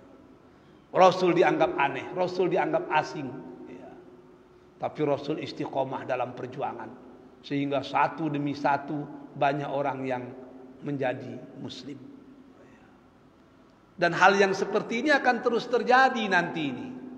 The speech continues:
Maka hadis Rasul menyatakan, "Bada'al Islam al-gharib,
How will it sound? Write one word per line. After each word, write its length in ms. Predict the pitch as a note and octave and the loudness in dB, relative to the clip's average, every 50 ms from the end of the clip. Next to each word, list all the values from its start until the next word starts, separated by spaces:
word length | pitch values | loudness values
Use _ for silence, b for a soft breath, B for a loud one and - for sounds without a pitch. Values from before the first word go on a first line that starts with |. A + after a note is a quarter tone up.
| - - - - - - - - - - - - | -16 -16 -16 -18 -18 -18 -18 -18 -20 -18 -8 -2
Maka 280 | D#3+ E3+ E3+ E3 F#3+ E3 D3 | 0 0 0 2 0 2 4
hadis 320 | D#3+ E3 D#3 D#3 D3+ - | 4 4 4 2 -2 -2
Rasul 480 | - D3+ D3+ D3 - - F3+ F3+ E3+ D#3+ | 0 0 0 0 0 0 -2 -2 0 0
menyatakan, 800 | D3+ D3 C#3 C3 B2+ A#2 - A#2+ A#2 - - D#3+ D#3+ F3+ G3 G3 F#3 B B B B B | 0 -2 -2 -4 -4 -4 -6 -6 -6 -2 2 4 4 4 4 0 -8 B B B B B
"Bada'al 640 | - E3+ G3 F#3+ D#3 D#3+ D#3+ D3+ D3+ D3 C#3+ C#3+ - | 4 6 6 6 6 4 4 4 2 0 -2 -4 -6
Islam 680 | C3 B2 - - - C3 D3 E3 F3 F#3+ G3+ G3 G3 - | -8 -10 -10 -8 0 4 6 8 8 8 6 4 2 0
al-gharib, 640 | D#3+ D#3+ E3 D#3 D#3+ F3 F#3+ A3 G#3+ G3+ F#3+ F#3+ - | 0 2 2 4 4 4 4 4 2 2 0 -2 -4